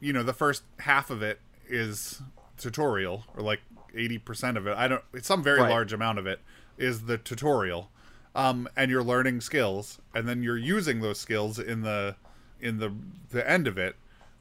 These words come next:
Speaker 1: Um, but then that's like, you, there's, like, a plot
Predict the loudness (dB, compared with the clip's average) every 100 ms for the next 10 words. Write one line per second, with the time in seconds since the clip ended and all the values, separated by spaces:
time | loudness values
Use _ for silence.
0 | -20 -2 0 2 0 -8 -16 -8 -6 2
1 | 2 4 2 2 4 4 2 -4 -20 -20
2 | -20 -20 -20 -12 -2 -2 -2 -12 -20 -4
3 | -2 0 -2 -4 -6 -2 0 -2